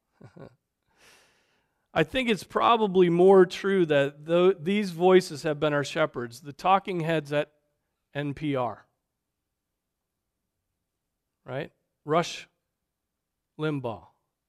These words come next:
It's for David. Tucker Carlson. Anderson Cooper.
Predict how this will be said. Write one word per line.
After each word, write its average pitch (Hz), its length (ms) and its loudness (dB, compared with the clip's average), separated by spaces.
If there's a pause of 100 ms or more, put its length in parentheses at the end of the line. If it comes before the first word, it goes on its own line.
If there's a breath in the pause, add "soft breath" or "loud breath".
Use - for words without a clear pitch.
(840)
It's - 80 -20
for 135 140 -20
David. 120 360 -10 (3000)
Tucker 180 540 2 (580 soft breath)
Carlson. 139 560 4 (840)
Anderson 165 640 -4 (640)
Cooper. 143 420 -2